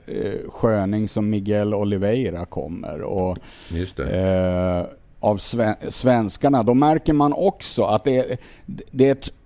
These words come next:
Speaker 1: ett litet sjok av spelare som jag tror känner att shit, det här var kanske lite för <laughs> hög nivå, eh,
Speaker 2: Mm.
Speaker 1: för mig. Men annars är de ju med alla de här man vill ha med. Eh, eh, Adam Axelsson, Kristoffer Persson och så, eh,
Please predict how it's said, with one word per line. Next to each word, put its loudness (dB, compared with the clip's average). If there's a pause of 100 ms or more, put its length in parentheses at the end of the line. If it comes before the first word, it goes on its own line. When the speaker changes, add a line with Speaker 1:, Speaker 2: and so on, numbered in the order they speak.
(220)
Speaker 1:
ett 2
litet 0
sjok 0
av 2
spelare 0
som -2
jag 0
tror -4
känner -2
att -8
shit, -6
det -2
här 0
var -2
kanske -6
lite -4
för -6
<laughs> -
hög 0
nivå, 4 (600)
eh, 4
Speaker 2:
Mm. -6
Speaker 1:
för 0
mig. 2
Men 2
annars 2
är 4
de 2
ju 2
med 2
alla 0
de -2
här 0
man -2
vill -2
ha -6
med. -4
Eh, 0
eh, -2 (920)
Adam 2
Axelsson, -2
Kristoffer -4
Persson -4
och -6
så, -2
eh, -2